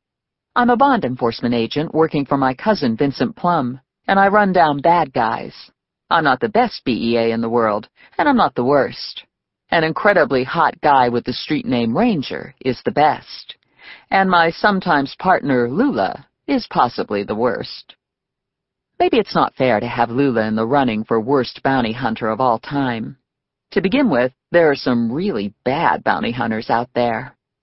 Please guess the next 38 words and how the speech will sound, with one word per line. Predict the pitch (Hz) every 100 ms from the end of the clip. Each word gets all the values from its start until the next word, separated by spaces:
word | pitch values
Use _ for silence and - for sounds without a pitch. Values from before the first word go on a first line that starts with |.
| _ _ -
And | 185
more | 196 214
to | 160
the | 151
point, | - 226 156 - _ _ -
Lula | 233 240 185 151
isn't | 233 208 139 107 - -
actually | 180 - - 98 95
a |
bounty | 131 143 - 104
hunter. | 87 82 117 139 _ _ _ _ _ _ _ 233
Lula | 269 180 127
is | 127
a | 131
former | - 139 127
hooker | 127 247 - 113 104 131 _
who | 156
was | 143 139
hired | 165 160 147 131
to | 135
do | 139
the | 127
filing | - 180 180 135 120
for | 131
the | 123
bail | 123 214 175
bonds | 123 110 113 110
office, | 104 - 107 - - - -
but | 240
spends | 269 247
a | 247
lot | 247 285 262
of | -
her | 120
day | 131 123 120
trailing | - 120 120 120
after | 117 - 117
me. | 131 165 107 131